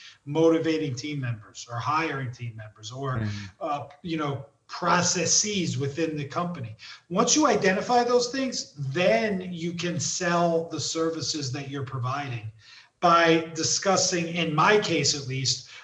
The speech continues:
Speaker 1: I ran a business for twelve years.
Speaker 2: Mm.
Speaker 1: Uh, we were billing five million dollars at our, five and a half million dollars at our peak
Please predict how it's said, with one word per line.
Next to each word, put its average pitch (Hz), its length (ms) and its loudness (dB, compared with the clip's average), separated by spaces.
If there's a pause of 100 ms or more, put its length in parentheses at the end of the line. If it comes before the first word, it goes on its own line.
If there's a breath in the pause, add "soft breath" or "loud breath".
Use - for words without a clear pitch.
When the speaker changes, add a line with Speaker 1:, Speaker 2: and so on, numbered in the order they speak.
(100)
Speaker 1:
I 165 140 6
ran 175 340 4
a 202 60 4
business 180 420 2
for 190 80 -4
twelve 170 380 0
years. 139 480 -4 (240 loud breath)
Speaker 2:
Mm. 113 220 2
Speaker 1:
Uh, 165 40 0
we 165 180 6
were 156 200 4
billing 175 580 6
five 185 460 6
million 185 360 0
dollars 165 460 2
at 156 120 0
our, 143 180 -2
five 185 320 2
and 185 80 0
a 165 40 2
half 180 240 2
million 165 240 0
dollars 151 340 0
at 147 100 -4
our 135 100 -2
peak 170 300 -2